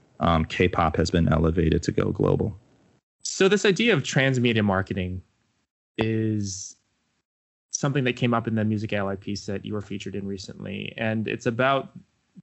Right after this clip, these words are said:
Speaker 2: telling character arcs, essentially, from, of different band members of a certain act and having them weave through, you know, albums and Twitter posts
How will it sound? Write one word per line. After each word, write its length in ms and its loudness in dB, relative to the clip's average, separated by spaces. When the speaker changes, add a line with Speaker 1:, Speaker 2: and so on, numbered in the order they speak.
Speaker 2:
telling 640 2
character 440 0
arcs, 240 -2
essentially, 540 -10
from, 400 -6
of 180 -2
different 380 -2
band 200 0
members 340 -2
of 100 -10
a 60 -10
certain 320 -10
act 320 -8
and 100 2
having 380 2
them 260 4
weave 420 4
through, 760 4
you 60 -2
know, 220 0
albums 760 4
and 240 0
Twitter 300 2
posts 680 -4